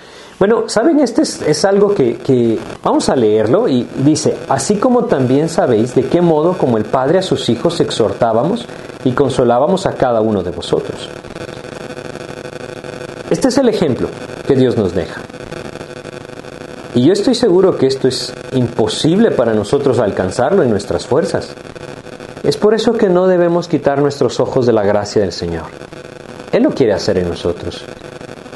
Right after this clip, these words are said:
No pensemos que Pablo lo logró. Dios lo hizo en su vida, ¿sí? Y si los tesalonicenses pudieron ver esto en la vida de, del apóstol Pablo y en la vida de Silas,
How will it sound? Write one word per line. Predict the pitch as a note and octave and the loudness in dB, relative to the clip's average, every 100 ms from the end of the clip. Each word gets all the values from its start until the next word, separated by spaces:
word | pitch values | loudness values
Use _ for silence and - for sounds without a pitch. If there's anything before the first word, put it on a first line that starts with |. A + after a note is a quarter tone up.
| - | -8
No | - D#3 F3 | 0 0 2
pensemos | B3 A#3+ G#3 F#3+ F#3 | 2 2 2 2 2
que | - | 0
Pablo | D3 C#3+ C#3+ C#3+ | 2 2 2 4
lo | B2+ A#2+ | 4 4
logró. | A2 G2+ G#2+ C#3 A#2+ - - - - - - - - - A2 | 4 2 2 0 -2 -6 -18 -18 -16 -16 -16 -16 -16 -10 0
Dios | B2 G#3+ C4 - | 2 2 0 2
lo | A#3+ | 2
hizo | A#2 - | 2 0
en | F#2 | -2
su | - | 0
vida, | E2+ D#2+ - - - - - - - - | -2 -2 -4 -10 -14 -14 -14 -16 -16 -14
¿sí? | - G#2 F#3 - - - - - - - | -6 -2 -2 -4 -14 -16 -14 -14 -6 -2
Y | - | 2
si | D#3 | 4
los | C3+ C3 | 4 2
tesalonicenses | C#3+ D#3 C3+ C#3+ C#3 G#3+ G#3+ A#3 | 2 2 2 2 2 2 2 0
pudieron | - F3+ F3 F3 E3 | 2 4 4 4 4
ver | D#3+ | 4
esto | D3+ D#3 | 2 2
en | E3 | 0
la | B2 | 2
vida | A2+ C#3 C3+ | 2 2 2
de, | F#2+ | 0
del | F#2+ - G2+ | -2 0 0
apóstol | G2 D3 C#3+ C#3 - | 2 0 2 0 2
Pablo | A2+ A2 D#3+ | 0 2 2
y | |
en | A#2+ | 4
la | F#2+ | 4
vida | A#2+ C3+ | 4 4
de | |
Silas, | - - G2 B2+ - - | 0 0 0 0 -2 -12